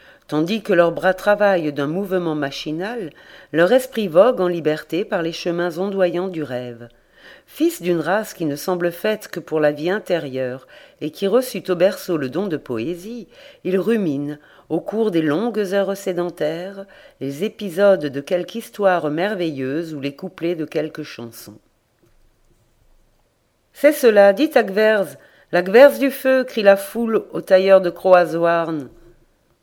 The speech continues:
Et, sans cesser de brandir son tison, il commence. Et voici que, de la poitrine étriquée de cette espèce d'avorton, s'élève une voix superbe, d'un registre si mâle,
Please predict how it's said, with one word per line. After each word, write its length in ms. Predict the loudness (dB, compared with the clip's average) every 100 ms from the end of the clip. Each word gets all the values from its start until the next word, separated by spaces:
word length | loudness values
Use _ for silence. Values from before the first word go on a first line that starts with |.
| _ _ _ _ _ _ _ _ _ _ _ _ -4
Et, 240 | -2 -2 -6
sans 200 | -8 -6
cesser 360 | -4 -4 -2
de 120 | -2
brandir 420 | -2 -2 -2 -4 -4
son 160 | -8
tison, 480 | -8 -8 -6 -6 -8 _ -10
il 180 | -10
commence. 680 | -6 -4 -4 -8 -16 -20 -20 _ _ _ _ -4
Et 80 |
voici 480 | 2 4 4 0 -10
que, 260 | -8 -8 -8 _
de 100 | -2
la 120 | 2 2
poitrine 600 | 2 0 -2 -4 -4 -4
étriquée 580 | -6 -6 -8 -8 -4 -4
de 120 | -4
cette 280 | -4 -4 -4
espèce 420 | -6 -2 -2 -2
d'avorton, 640 | 0 0 0 -6 -10 -12 -12 -18 -20 -20 -20 -20
s'élève 640 | 4 4 6 6 4 0
une 160 | -4
voix 220 | -2 0 0
superbe, 800 | -2 -6 -6 -6 -8 -8 -10 -10 -14 -20 -2
d'un 140 | 2
registre 640 | 4 6 4 0 -8 -8 -12
si 240 | -8 -6
mâle, 640 | -4 -2 -2 -2 -4 -8